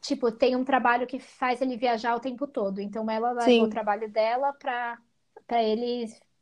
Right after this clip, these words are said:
Speaker 1: pra ficar com, sei lá, uma coisa assim, entendeu?
Speaker 2: Entendi.
Speaker 1: Meio doido. Eu não lembro direito. E aí, mas aí, tipo, eles também vão pra um negócio,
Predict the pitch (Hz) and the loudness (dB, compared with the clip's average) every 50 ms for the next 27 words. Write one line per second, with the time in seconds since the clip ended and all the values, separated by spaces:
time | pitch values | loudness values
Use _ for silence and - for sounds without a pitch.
0 | _ _ - 233 233 226 240 - - - - 247 240 262 - - 392 415 339 208 | _ _ 0 0 0 0 0 -4 -6 -4 -2 -4 -4 -4 0 2 2 4 4 4
1 | 196 220 262 262 - 605 622 622 640 640 - - 320 262 226 196 190 196 220 240 | 2 2 4 6 6 6 8 6 4 2 2 -2 -4 -4 -2 -4 -4 -6 0 2
2 | 262 254 262 226 202 185 190 196 226 254 196 190 180 185 196 190 - - - - | 4 4 6 6 4 4 2 0 0 -2 -2 -2 -4 -6 -10 -14 -16 -20 -20 -20
3 | - _ _ _ - - - 415 349 359 403 403 330 262 269 254 226 247 214 - | -20 _ _ _ -16 0 4 4 4 4 2 -2 -2 -2 -2 -2 -4 -8 -8 -10
4 | 214 185 175 185 - - - - _ _ _ _ _ _ _ - 285 277 285 277 | -10 -10 -10 -12 -16 -20 -20 -20 _ _ _ _ _ _ _ 0 4 6 8 8
5 | 285 285 311 330 339 330 294 294 294 302 285 302 294 302 302 311 294 294 285 - | 8 8 4 0 -4 -4 -4 -2 -2 -2 -2 -2 -4 -6 -6 -6 -6 -6 -6 -8
6 | 294 285 302 311 320 285 269 269 277 302 311 294 - 320 302 302 294 294 294 294 | -8 -8 -8 -10 -10 -8 -6 -4 -4 -6 -8 -10 -8 -6 -6 -6 -6 -6 -6 -6
7 | 285 269 247 254 262 254 262 - - 302 | -6 -4 -2 -2 -2 -2 -2 -6 -8 -8